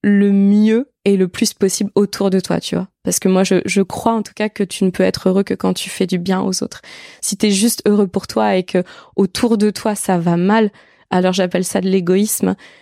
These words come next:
Et il y a un moment où t'es plus connecté aux autres. Et c'est comme une cellule cancéreuse, tu vois.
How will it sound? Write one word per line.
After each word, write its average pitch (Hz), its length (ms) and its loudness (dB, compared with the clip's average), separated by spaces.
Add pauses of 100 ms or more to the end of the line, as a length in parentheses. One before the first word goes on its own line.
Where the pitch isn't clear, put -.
Et - 60 -2
il - 20 2
y 190 80 4
a 180 60 2
un 175 80 2
moment 196 320 4
où 196 40 2
t'es 185 140 -2
plus - 240 -4
connecté 214 580 -2
aux 196 180 2
autres. - 240 -4 (120)
Et 190 120 4
c'est 180 160 -2
comme 196 180 2
une 190 100 2
cellule 190 300 2
cancéreuse, 185 520 -2
tu - 120 -12
vois. 180 100 -12